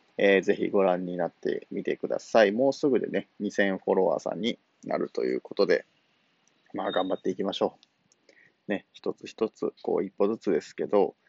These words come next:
えー、まあ、そういう架け橋になる役割も正直一歩ずつなんですよね。うん。で、今、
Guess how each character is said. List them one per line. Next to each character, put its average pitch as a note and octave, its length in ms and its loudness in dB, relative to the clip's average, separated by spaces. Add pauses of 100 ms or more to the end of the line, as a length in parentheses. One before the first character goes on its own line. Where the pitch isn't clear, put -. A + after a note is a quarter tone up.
(440)
え F#2 380 2
ー、 - 20 -6
ま G#2 80 0
あ、 G#2 40 -2
そ A2+ 160 0
う A#2 40 0
い - 20 0
う - 40 -2
架 - 140 -10
け C#3 140 -4 (160)
橋 A2+ 80 0
に A2 100 -4
な C3 120 -2
る C3+ 100 2
役 B2+ 280 -2
割 D#3 160 -4
も F#3+ 200 -2
正 - 140 0
直 A2+ 100 2 (160)
一 - 60 -6
歩 A#2 160 6
ず A2 120 -6
つ G#2+ 120 -4
な - 80 -6
ん - 80 -18
で - 80 -20
す - 120 -20
よ - 80 -10
ね。 - 160 -10 (540)
う F#2+ 60 -6
ん。 F#2 200 -8 (420)
で、 A#2+ 120 0
今、 B2 260 -2